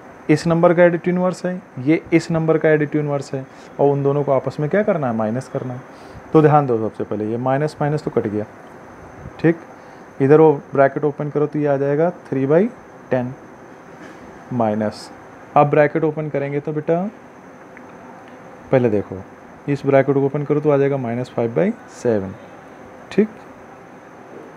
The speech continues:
अब थ्री बाई टेन, अब bracket open करो तो minus minus plus, अब फ़ाइव बाई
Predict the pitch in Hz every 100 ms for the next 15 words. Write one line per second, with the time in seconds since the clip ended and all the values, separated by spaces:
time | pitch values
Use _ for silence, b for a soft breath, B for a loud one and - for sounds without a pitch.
0 | - - - - - - 143 151 180 -
1 | - - 139 139 139 135 - 110 95 -
2 | - - - - - - - - - -
3 | - 139 139 139 147 143 147 143 147 151
4 | 139 131 139 147 165 226 - - 131 107
5 | - - - - 123 - 123 127 151 190